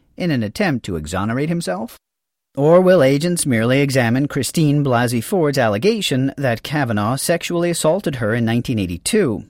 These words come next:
the only accusation that was addressed at length in Thursday's hearing? The latest reporting indicates that the F B I itself will get to make that determination. In a tweet from Manu Raju,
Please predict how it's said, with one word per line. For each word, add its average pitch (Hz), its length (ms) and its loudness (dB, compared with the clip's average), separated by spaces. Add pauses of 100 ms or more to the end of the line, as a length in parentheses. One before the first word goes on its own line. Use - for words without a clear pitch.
(180)
the 131 240 0
only 127 260 0
accusation 110 680 -2
that 95 160 -4
was 98 120 -6
addressed 113 460 0
at 85 180 -6
length 127 400 -2
in 80 160 -6
Thursday's 98 500 -6
hearing? 202 440 -8 (720)
The 147 100 2
latest 233 460 2
reporting 147 540 0
indicates 123 640 -2
that 147 300 -4
the 151 140 0
F 185 160 -2
B 170 140 -2
I 160 200 0
itself 180 500 -2
will 131 100 -2
get 165 200 -4
to 135 60 -4
make 160 260 -4
that 196 300 -4
determination. 104 840 -4 (1000)
In 120 120 0
a 151 60 0
tweet 165 500 -2
from 143 340 2
Manu 160 500 0
Raju, 139 600 0